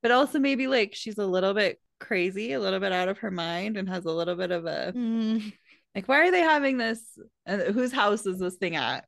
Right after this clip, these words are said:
Speaker 1: It's not her house."
Speaker 2: Right, it's not
Speaker 1: Well, not
Speaker 2: her.
Speaker 1: that it would be at the girlfriend's house, but, um, anyway, I just <laughs> thought it could be kind of funny to have, like, a interesting storyline where, like, this girl is actually
Speaker 2: Yeah.
Speaker 1: a little bit nuts too.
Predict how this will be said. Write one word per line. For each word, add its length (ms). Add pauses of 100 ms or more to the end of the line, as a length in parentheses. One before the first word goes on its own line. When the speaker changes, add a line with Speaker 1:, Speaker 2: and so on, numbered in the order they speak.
Speaker 1:
It's 200
not 180
her 160
house." 260
Speaker 2:
Right, 280
it's 200
not 160
Speaker 1:
Well, 100
not 120
Speaker 2:
her. 40
Speaker 1:
that 100
it 140
would 220
be 120
at 80
the 80
girlfriend's 460
house, 280
but, 160 (380)
um, 340 (160)
anyway, 320
I 140
just 180
<laughs> 180
thought 40
it 120
could 160
be 120
kind 160
of 320
funny 280
to 100
have, 160
like, 180
a 240
interesting 500
storyline 560
where, 140
like, 160
this 200
girl 220
is 120
actually 280
Speaker 2:
Yeah. 40
Speaker 1:
a 40
little 140
bit 160
nuts 320
too. 240